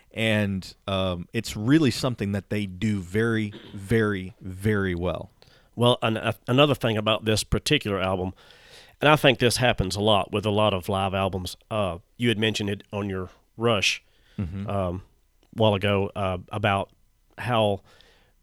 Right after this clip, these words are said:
Speaker 2: when they go in and edit, you know, they,
Speaker 1: Right.
Speaker 2: they wanna make everything perfect. Kiss is no different. Uh,
Speaker 1: Right.
Speaker 2: thi-,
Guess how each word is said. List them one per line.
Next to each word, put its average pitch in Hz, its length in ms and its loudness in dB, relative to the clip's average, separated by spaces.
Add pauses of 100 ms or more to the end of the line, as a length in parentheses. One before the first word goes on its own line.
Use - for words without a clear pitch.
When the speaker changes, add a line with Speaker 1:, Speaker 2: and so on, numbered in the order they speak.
Speaker 2:
when 131 200 2
they 127 100 4
go 120 180 2
in 113 100 4
and 101 200 -2
edit, 110 380 0 (360)
you 104 120 -6
know, 104 160 0
they, 98 160 0
Speaker 1:
Right. 90 260 2
Speaker 2:
they 110 140 0
wanna 113 200 2
make 107 220 0
everything 101 380 -2
perfect. - 420 0 (540)
Kiss 135 260 4
is 107 100 -2
no 107 120 -2
different. 104 340 -2 (260)
Uh, 101 300 0
Speaker 1:
Right. 90 140 -2 (340)
Speaker 2:
thi-, 123 260 4